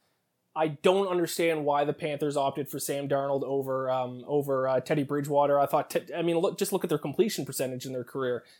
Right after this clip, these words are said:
and we'll get to Teddy Br-, Bridgewater, uh, when we talk about the Broncos. But,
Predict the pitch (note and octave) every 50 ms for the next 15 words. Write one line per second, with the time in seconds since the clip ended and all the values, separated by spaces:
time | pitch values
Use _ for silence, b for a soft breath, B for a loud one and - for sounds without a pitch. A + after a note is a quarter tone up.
0 | b - D3 C#3+ D#3 D#3+ D#3+ - D#3+ - - D#3 D3 C#3 C#3+ D3+ D3 B2+ C#3+ -
1 | E3 D3+ D3 C#3+ C#3 C#3 C3+ C3+ C3+ C3+ B2 C3+ C3+ C3+ C3+ C3+ B2+ - C#3+ B2+
2 | - C#3+ C3+ C3 E3 G#3 G#3 - - E3 D#3+ D3 - - D#3 C#3 -